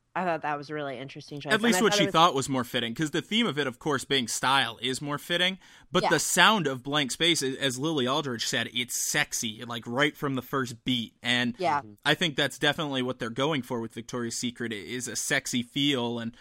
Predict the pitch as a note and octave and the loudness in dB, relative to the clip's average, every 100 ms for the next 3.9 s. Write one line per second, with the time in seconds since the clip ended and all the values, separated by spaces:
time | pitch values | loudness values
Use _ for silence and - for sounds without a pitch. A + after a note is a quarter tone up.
0 | - - B2 B2+ C#3 B2+ A#2 B2 A2 - | -18 -4 0 4 4 4 0 -4 -6 -6
1 | B2 A#2+ A2+ A2+ A2+ A#2 A#2 A#2+ C3 A2 | -4 -2 -2 -4 -4 -6 -4 0 2 0
2 | A2 A2+ A#2+ A#2 - A2 D3 C3+ - G#2+ | -6 -10 -8 -8 -8 -6 -4 -4 -6 -10
3 | - - _ _ - C#3+ C#3 A#2 A2+ | -12 -20 _ _ 0 4 4 2 -4